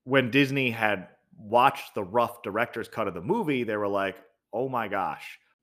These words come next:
we have to do significant edits and reshoots." And the interesting <laughs> thing is, they did not call back Gareth Edwards to do that. Instead, they brought in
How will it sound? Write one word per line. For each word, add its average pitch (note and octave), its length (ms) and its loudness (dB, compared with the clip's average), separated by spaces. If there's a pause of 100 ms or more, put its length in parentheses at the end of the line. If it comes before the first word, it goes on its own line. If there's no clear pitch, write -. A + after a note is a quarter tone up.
(160)
we C3 160 4
have E3 120 4
to C#3+ 60 -8
do A#2 200 -4
significant A#2+ 800 -8 (120)
edits - 520 -6 (120)
and F2 180 -10
reshoots." - 720 -12 (800)
And B2+ 260 -2 (160)
the B2+ 120 -6
interesting F3+ 440 2
<laughs> - 0 -
thing C#3 300 -4
is, A2+ 360 -2 (240)
they E3 180 4
did G3+ 220 2
not G3 420 2
call G3 380 2
back - 520 0
Gareth E3 360 2
Edwards D3+ 460 -2
to D#3 100 -10
do C4 220 2
that. E2 260 -2
Instead, F3+ 420 0
they D3 100 2
brought C3 360 -2
in A#2+ 320 -2